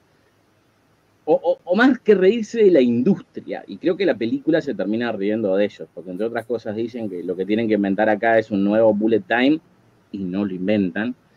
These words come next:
tienen que traer nuevos elementos, y no los traen, tratan de basarse en la propia mitología que ellos habían creído,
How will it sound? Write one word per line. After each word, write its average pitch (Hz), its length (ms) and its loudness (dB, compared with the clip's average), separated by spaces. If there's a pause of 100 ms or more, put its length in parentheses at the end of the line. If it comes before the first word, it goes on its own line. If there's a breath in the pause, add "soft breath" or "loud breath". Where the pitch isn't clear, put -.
(400 soft breath)
tienen 127 260 2
que 113 120 2
traer 110 340 0
nuevos 120 380 0
elementos, 110 600 -2 (300)
y 113 160 -2
no 107 240 0
los 101 140 -2
traen, 117 500 0 (800)
tratan 180 640 2
de 117 800 2
basarse 151 560 0
en 143 80 2
la 107 100 0
propia 131 240 2
mitología 107 580 0
que 117 100 -6
ellos 120 200 -8
habían 117 380 0
creído, 123 640 2